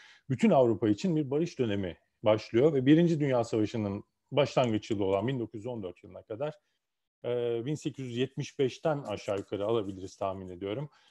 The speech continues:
Bin dokuz yüz on dörde kadar, e, daha önce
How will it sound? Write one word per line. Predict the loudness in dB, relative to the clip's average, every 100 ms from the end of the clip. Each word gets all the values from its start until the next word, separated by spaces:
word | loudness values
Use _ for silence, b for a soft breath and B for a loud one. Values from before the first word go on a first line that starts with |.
| b b -4
Bin | 0 2 2
dokuz | 0 0
yüz | 2
on | 2 2
dörde | 0 0 -2
kadar, | -2 -4 -6 -10 -20 _ _ -6
e, | -4 -2 -4 0
daha | 0 0
önce | 0 -4 -4